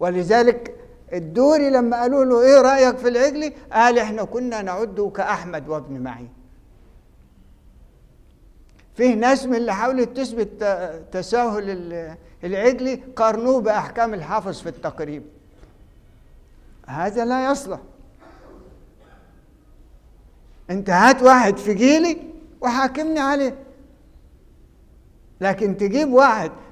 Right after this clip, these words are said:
في آخر بلاد المسلمين وتقول: "أنا، آه، أنا هقارنه بده".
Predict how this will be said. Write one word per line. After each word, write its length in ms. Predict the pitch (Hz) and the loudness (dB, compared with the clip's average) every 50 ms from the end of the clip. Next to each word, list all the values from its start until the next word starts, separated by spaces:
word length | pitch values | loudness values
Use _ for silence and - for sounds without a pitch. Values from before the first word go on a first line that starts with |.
| - - | -18 -10
في 320 | 185 190 196 196 190 165 - | -6 -6 -4 -4 -6 -8 -10
آخر 600 | - - 233 247 285 302 311 - - 254 262 240 | -8 -2 2 4 4 4 4 2 0 -2 -4 -4
بلاد 400 | 226 214 240 254 269 277 269 254 | -2 0 0 2 4 2 2 2
المسلمين 800 | 247 240 226 233 220 226 - 247 233 240 262 262 240 175 147 123 - - 165 | 0 -2 -2 -4 -8 -8 -8 -4 -2 0 0 2 0 -2 -4 -6 -10 -8 -6
وتقول: 480 | 196 202 196 202 202 247 254 269 254 | -6 -6 -6 -4 0 0 2 2 2
"أنا، 380 | 240 233 233 220 214 220 208 - - - - - - - | 2 0 0 0 0 0 -2 -4 -8 -14 -20 -20 -20 -14
آه، 600 | 131 156 165 160 165 170 165 165 165 165 196 202 | -12 -12 -10 -8 -8 -8 -8 -8 -8 -8 -6 -6
أنا 260 | 202 202 196 185 190 | -4 -4 -4 -4 -4
هقارنه 440 | 180 180 220 240 262 262 262 240 226 | -4 0 0 0 2 0 0 -4 -6
بده". 260 | 208 208 233 - 185 | -6 -6 -8 -8 -8